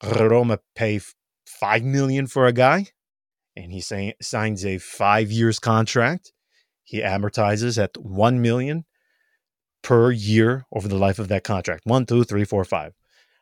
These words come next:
Uh, so you have gross wage, uh, the transfer fee amortization rate,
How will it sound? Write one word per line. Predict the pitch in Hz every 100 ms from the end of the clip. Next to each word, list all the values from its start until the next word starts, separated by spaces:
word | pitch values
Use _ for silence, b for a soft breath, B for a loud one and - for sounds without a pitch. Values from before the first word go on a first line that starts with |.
| -
Uh, | 101 101 110
so | 123 - 110
you | 104
have | 107 110 98 _ _ _ _
gross | 143 160 156
wage, | 139 127 120 120 - _ _ _ _ _ -
uh, | 101 95 92
the | 90 104 101 101
transfer | - 156 165 139
fee | 120 131 123 - _ _ _ -
amortization | 107 110 117 104 117 - 110
rate, | 104 117 160 -